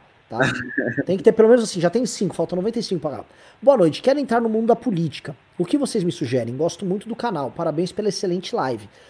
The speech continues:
Speaker 1: Live excelente, altíssima qualidade. Você não vai encontrar qualidade igual hoje na política brasileira em termos de live, não mesmo. É, quer entrar no mundo da política? Entre no, no núcleo do M B L na sua cidade,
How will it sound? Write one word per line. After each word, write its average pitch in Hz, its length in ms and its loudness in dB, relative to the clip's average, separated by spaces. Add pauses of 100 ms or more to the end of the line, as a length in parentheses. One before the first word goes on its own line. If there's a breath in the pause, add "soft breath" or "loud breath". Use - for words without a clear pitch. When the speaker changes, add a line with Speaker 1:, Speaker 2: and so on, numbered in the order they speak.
(320 soft breath)
Speaker 1:
Live 190 260 4
excelente, 170 460 2
altíssima 180 480 4
qualidade. 160 200 -4
Você - 80 -10
não 202 60 -4
vai 196 80 0
encontrar 175 240 -6
qualidade 147 360 -4
igual 165 300 4
hoje 147 260 0
na 131 80 -6
política 131 420 -8
brasileira 123 380 -6
em 120 160 -8
termos 120 260 -8
de 170 80 -4
live, 139 240 -2
não 170 300 -2
mesmo. 156 340 0 (800 loud breath)
É, 180 320 6 (380)
quer 233 140 2
entrar 190 200 2
no 175 60 0
mundo 170 120 2
da 147 100 4
política? 180 460 -2 (220)
Entre 320 260 0
no, 247 260 2
no 202 220 2
núcleo 180 260 0
do 160 60 0
M 156 100 -2
B 139 120 0
L 131 80 -2
na 123 80 -6
sua - 160 -12
cidade, 135 520 -6